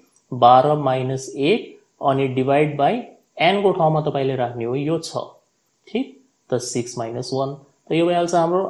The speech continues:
आर two by five is equal to eleven by five हुन्छ। पाँच र पाँच काट्यो, Koti ayo? gyaara, Gyaara matlab gyaara percent answer।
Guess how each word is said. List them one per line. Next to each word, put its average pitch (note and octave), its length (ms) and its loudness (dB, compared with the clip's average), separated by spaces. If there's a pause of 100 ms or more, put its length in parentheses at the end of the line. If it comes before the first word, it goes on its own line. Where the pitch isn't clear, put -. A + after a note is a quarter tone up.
आर C#3+ 180 4
two F3 160 2
by E3 160 4 (140)
five D#3+ 280 0 (120)
is D3 180 -2
equal C#3+ 300 0
to E3+ 100 -2 (360)
eleven D3 400 0
by D#3 100 2 (140)
five D#3 200 2
हुन्छ। D3+ 200 -2 (200)
पाँच C#3+ 280 -4
र E3 60 -2
पाँच D#3 320 0
काट्यो, D#3 280 -4 (140)
Koti C#3+ 180 -2
ayo? D#3+ 160 0
gyaara, D3 320 0 (140)
Gyaara B2+ 260 -2
matlab B2+ 360 -8
gyaara B2+ 180 -2
percent B2+ 400 -8
answer। - 320 -10